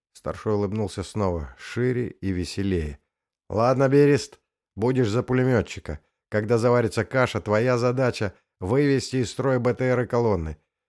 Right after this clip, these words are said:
Эта бандура ведь пробьёт хедовскую броню».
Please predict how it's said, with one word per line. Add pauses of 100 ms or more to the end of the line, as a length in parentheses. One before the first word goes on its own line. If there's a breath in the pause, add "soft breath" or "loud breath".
Эта
бандура
ведь
пробьёт
хедовскую
броню».